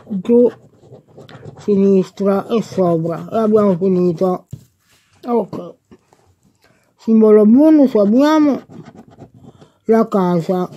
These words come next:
e vediamo un po' se troviamo la casa. Gabbietta, collare, fiore,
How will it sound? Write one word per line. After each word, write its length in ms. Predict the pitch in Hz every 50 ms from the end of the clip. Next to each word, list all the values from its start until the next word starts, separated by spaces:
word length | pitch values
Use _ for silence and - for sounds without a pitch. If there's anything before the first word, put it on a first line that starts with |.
| - - - -
e 140 | 254 262
vediamo 420 | 240 233 233 220 220 208 202 202 190
un 120 | 180 170
po' 180 | 156 180 185 175
se 140 | 165 190 185
troviamo 360 | 185 196 190 190 185 180 185
la 140 | 175 175 160
casa. 380 | 165 160 151 156 160 - - _ - - _ - - - - _ - _ - - - - _ _ _ _ _ _ _ - - _ - _ _ - - - _ _ _ _ _ _ _ _ _ _ _ -
Gabbietta, 1000 | 175 185 202 208 202 202 240 285 302 320 - - - _ 311 302 311 269 233 -
collare, 920 | - 208 202 202 208 226 254 262 269 269 269 269 262 269 269 - - - _ - - - - - - - - _ - _ - - _ _ - _ - _ - - _ _ _ - - - -
fiore, 840 | - - 233 240 254 262 277 269 269 247 220 196 196 190 175 175